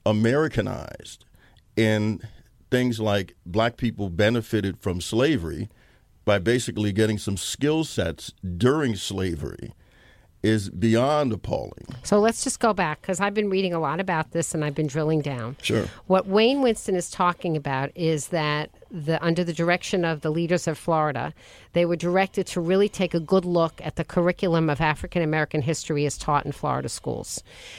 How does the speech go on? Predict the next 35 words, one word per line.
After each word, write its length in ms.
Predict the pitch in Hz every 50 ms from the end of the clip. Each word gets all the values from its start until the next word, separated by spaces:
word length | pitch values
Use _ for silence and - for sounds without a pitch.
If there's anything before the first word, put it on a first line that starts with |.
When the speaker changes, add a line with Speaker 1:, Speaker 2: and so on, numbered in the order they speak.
| - - -
Speaker 2:
And, 240 | 165 165 165 170 - -
uh, 120 | 180 175 - -
there 200 | - 165 175 180
were 200 | 175 175 165 - -
a 60 | 175
bunch 280 | 151 175 196 214 - 262
of 60 | 226
people 340 | - 220 208 - 185 175 175
in 80 | 165 -
panel 340 | - - 175 175 165 160 156
to 140 | - - 160
do 160 | - 160 165
this 220 | 160 160 - -
on 100 | 160 143
a 60 | 151
commission. 560 | - - 165 143 135 127 - - - - 131 - - - - - - - - -
And 560 | - 175 170 170 165 160 160 160 160 151 - - _ _ _ -
they 460 | 190 175 156 135 160 190 214 233 269
claim 720 | 262 - - - 240 208 185 160 143 139 147 170 220 247 - - - - - _ -
that 180 | - 170 160 -
they 160 | 180 165 156
did 180 | - 170 170
a 80 | 165 151
really 640 | 147 143 139 151 165 190 196 196 196 220 233 226
good, 360 | 190 175 151 - 180 185 180 175
thorough 480 | - - - 185 170 170 170 180 185
job 540 | - - 175 160 139 135 127 - 147 165 185 - - - - - - - -
at 200 | 160 160 160 165 277 403 _ 339 196
going 320 | 165 180 175 175 170 165 151
line 300 | 151 160 170 180 190 208
by 160 | 220 214 208
line 280 | 185 175 175 175 170
in 80 | 170 170
this 180 | 170 170 - -
curriculum. 640 | - 190 170 156 - - 160 135 131 127 147 170